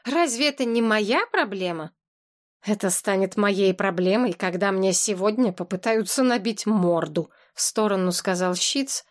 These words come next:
но я все равно расслышала. У меня всегда был даже слишком хороший слух, особенно если говорили шепотом. "Что?" "Нет, ничего, я так. Просто не люблю все эти любовные драмы под боком. Не мое это.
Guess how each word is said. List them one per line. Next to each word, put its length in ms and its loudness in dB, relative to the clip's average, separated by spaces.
но 140 0
я 160 -2
все 220 0
равно 340 0
расслышала. 680 -2
У 40 0
меня 220 2
всегда 360 0
был 180 0
даже 360 0
слишком 520 -2
хороший 420 -6
слух, 340 -10
особенно 480 0
если 380 -2
говорили 440 -4
шепотом. 580 -6
"Что?" 480 0
"Нет, 440 2
ничего, 440 0
я 200 2
так. 400 -8
Просто 360 2
не 140 4
люблю 300 2
все 280 0
эти 160 -2
любовные 560 2
драмы 420 0
под 200 -2
боком. 540 -6
Не 260 6
мое 440 2
это. 320 -16